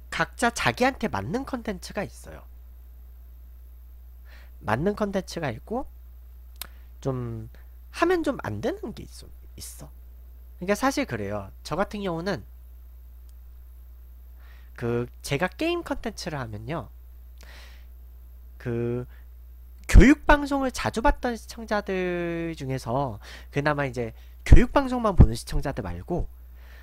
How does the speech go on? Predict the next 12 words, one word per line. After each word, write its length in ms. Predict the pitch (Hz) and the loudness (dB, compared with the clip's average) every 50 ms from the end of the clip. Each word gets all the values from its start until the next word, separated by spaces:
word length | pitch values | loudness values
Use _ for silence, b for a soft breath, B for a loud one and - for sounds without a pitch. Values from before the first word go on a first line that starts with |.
| b b - | b b 8
교육 320 | - 143 175 220 - - | 12 12 12 12 10 6
방송 460 | - 240 233 233 220 - 220 220 208 - - | 4 4 4 4 0 0 -2 -2 -2 -6 -10
이외의 540 | - 101 107 120 143 185 202 196 190 185 170 - | -8 -4 -4 -2 0 0 0 0 -2 -2 -4 -4
내 120 | 196 107 | -6 -4
방송도 500 | - 190 226 247 233 - 226 214 208 196 | -2 -2 -4 -4 -8 -10 -8 -6 -6 -4
보는 340 | 190 - - - 123 143 165 | 10 12 12 12 12 6 0
시청자들 600 | - - - - 196 190 175 175 165 - 156 143 | -4 -8 -10 -10 -8 -6 -4 -6 -6 -4 -6 -8
중에서 500 | - - 107 104 110 107 - 202 233 262 - - - - - - - - - - - - - - | -8 -8 -8 -8 -8 -6 -4 -4 -6 -6 -6 -12 -18 -18 -18 -18 -18 -16 -16 -16 -16 -16 -18 -16
그, 420 | - - 107 104 101 101 98 101 - b b b b b b - - - - - - - - - - - - - - - - - - - - - - - - - b b b b b b b b b b - - | -12 -10 -8 -6 -6 -6 -8 -10 -12 b b b b b b -18 -18 -18 -18 -18 -18 -18 -18 -18 -18 -18 -18 -20 -20 -20 -20 -20 -20 -20 -20 -20 -20 -18 -18 -18 b b b b b b b b b b -2 4
"오, 380 | 190 240 277 277 247 160 - | 6 6 8 8 6 6 6
교육 340 | - - - 226 277 285 - - | 12 12 12 12 12 8 4 2
비제이인데 600 | 277 254 - 262 247 240 233 240 302 370 392 | 0 2 4 2 0 0 0 0 0 0 0